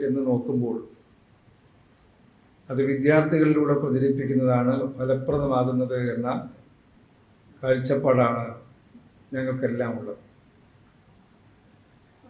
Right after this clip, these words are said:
അതുകൊണ്ടാണ് ഇത്തരം ക്ലബ്ബുകൾ സ്കൂൾ കോളേജ് തലത്തിൽ രൂപം കൊടുത്തുകൊണ്ട് പരമാവധി ഇതിൻ്റെ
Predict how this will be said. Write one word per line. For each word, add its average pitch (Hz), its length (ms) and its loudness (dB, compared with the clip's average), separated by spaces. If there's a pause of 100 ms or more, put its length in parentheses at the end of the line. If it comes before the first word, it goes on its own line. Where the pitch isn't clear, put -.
(120)
അതുകൊണ്ടാണ് 147 580 4 (420)
ഇത്തരം 147 360 2
ക്ലബ്ബുകൾ 143 440 2 (1500)
സ്കൂൾ 151 240 -2 (140)
കോളേജ് 143 380 6
തലത്തിൽ 135 360 2 (1600)
രൂപം 151 280 4
കൊടുത്തുകൊണ്ട് 135 640 4 (680)
പരമാവധി 151 680 2 (180)
ഇതിൻ്റെ 139 320 -2